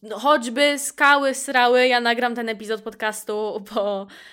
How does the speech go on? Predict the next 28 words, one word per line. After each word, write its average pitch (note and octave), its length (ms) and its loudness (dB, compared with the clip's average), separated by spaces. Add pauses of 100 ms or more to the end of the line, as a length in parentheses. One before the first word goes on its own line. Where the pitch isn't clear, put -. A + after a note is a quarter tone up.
(120)
brakuje A#3 440 -2
mi C#4 100 -4
dyscypliny, A#3 520 -6
jeżeli G#3+ 280 -2
chodzi G#3 180 -6
o G#3 60 -2
nagrywanie G3+ 440 -8
podcastów. G3 600 -10 (760)
Jeżeli A3+ 220 -4
chodzi A3+ 180 -4
o A3 60 -2
sporty, G#3 720 -6 (340)
o, A3 120 -2
nie A#3 120 -4
wiem, A3+ 140 -8
dodawanie A#3+ 400 -4
rolek A#3+ 300 -4
na G#3+ 100 -6
Insta, G3+ 580 -8 (480)
e, G#3+ 100 -4
o A#3 80 -2
naukę, B3 640 0 (120)
ja A#3 200 2
jestem B3+ 280 -4
w - 40 -10
stanie A#3+ 300 -4
utrzymać A3+ 360 -4
dyscyplinę, G#3 640 -8